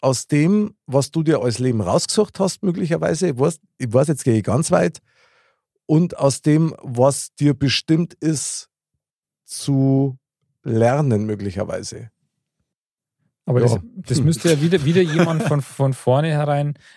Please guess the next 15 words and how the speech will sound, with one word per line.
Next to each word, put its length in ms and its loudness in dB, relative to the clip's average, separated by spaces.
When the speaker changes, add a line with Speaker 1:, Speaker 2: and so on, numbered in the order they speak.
Speaker 2:
also 120 4
das 120 0
Bestimmung 400 0
bedeutet 460 -2
ja 80 0
dann 180 -2
quasi, 340 -4
dass 300 -4
irgendjemand 880 0
oder 120 -6
irgendetwas 680 0
das 200 -2
irgendwie 480 0
festgelegt 840 -2
hat. 280 -10